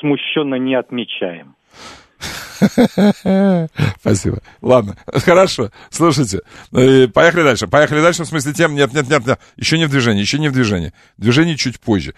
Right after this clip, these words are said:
Speaker 2: Я расскажу вам какие-то, м, смешные истории. А вот, например, у женщины забрали, ну, вот сейчас закредитованность, вот эта проблема. В Ленинградской области у женщины забрали десятимесячного ребенка в счет долга. Она должна была другим двум женщинам,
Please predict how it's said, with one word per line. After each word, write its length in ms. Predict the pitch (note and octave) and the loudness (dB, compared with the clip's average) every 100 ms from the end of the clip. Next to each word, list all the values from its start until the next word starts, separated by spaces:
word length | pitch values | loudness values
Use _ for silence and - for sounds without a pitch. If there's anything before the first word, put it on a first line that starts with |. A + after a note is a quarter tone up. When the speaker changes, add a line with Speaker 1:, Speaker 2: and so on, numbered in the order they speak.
| _ - | _ -2
Speaker 2:
Я 100 | B2+ | 0
расскажу 240 | - D3+ | 2 2
вам 120 | C#3+ | 2
какие-то, 480 | A2+ A2+ B2 A#2 G#2+ - _ - | 0 -2 0 0 0 -2 _ -8
м, 340 | G2+ G#2 G2+ | -4 -2 -2
смешные 680 | - A2 G2 A2+ A2 G2+ F#2+ | -2 -4 -2 -2 0 2 0
истории. 500 | - - E2+ G1+ - _ - - - _ _ _ _ _ _ - | -4 -8 -8 -8 -14 _ -20 -20 -20 _ _ _ _ _ _ -2
А 200 | D#3+ E3 | 2 2
вот, 120 | C#3+ | 2
например, 200 | B2+ B2+ | 0 0
у 60 | C#3 | 2
женщины 460 | D#3 G#3+ G3+ E3+ | 2 2 0 -2
забрали, 360 | C#3+ D3+ D3 D3+ | 2 2 2 0
ну, 100 | E3 | 0
вот 100 | E3 | 0
сейчас 160 | F3 C#3+ | 0 -2
закредитованность, 760 | C#3+ D3+ D3 - C#3 A2+ G#2+ | -2 -4 -2 0 2 0 -4
вот 100 | A2 | -6
эта 120 | A2+ | -6
проблема. 500 | A#2 C3 C#3 F#3 F#3 | 0 0 2 2 2
В 60 | C3 | 0
Ленинградской 500 | B2 C3 C#3 - D3+ | 0 2 0 0 0
области 260 | D3 B2+ B2+ | 0 0 0
у 40 | |
женщины 360 | A#2 D3+ C#3+ B2 | 0 0 0 0
забрали 380 | A#2+ A#2+ C3+ B2 | 2 2 2 0
десятимесячного 680 | A2 - B2+ B2+ - A#2 | -4 -4 -2 -2 0 0
ребенка 380 | A2+ A#2+ D3+ B2 | 2 0 -2 -4
в 40 | |
счет 320 | - B2 A#2 G#2 | -4 -2 -2 -2
долга. 400 | A2+ F2 D#2+ F#2 | -2 -2 -4 -2
Она 120 | G#2 | 2
должна 260 | A2 A2 A2+ | 2 2 2
была 140 | G#2+ | 0
другим 340 | G2+ G2 G#2+ | 0 -2 -4
двум 300 | F#2+ G2+ G#2+ | -4 -4 -2
женщинам, 480 | G2 D#3+ F3+ - G2 | -2 -2 -2 -2 -4